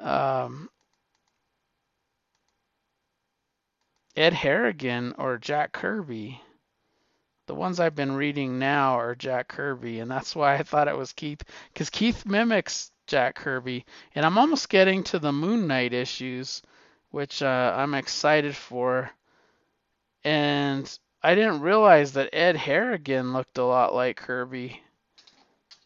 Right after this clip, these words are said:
'cause he's got some really nice covers. Let's see, who did fifty? Who's the cover artist?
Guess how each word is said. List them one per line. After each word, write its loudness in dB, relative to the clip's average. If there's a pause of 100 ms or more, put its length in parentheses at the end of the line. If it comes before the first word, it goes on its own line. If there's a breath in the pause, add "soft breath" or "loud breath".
(220)
'cause -4
he's -6
got 4
some -6
really -2
nice -4 (1200)
covers. -6 (1120 soft breath)
Let's -18
see, -10
who -10
did -8
fifty? -12 (1900)
Who's -14
the -14
cover -10
artist? -12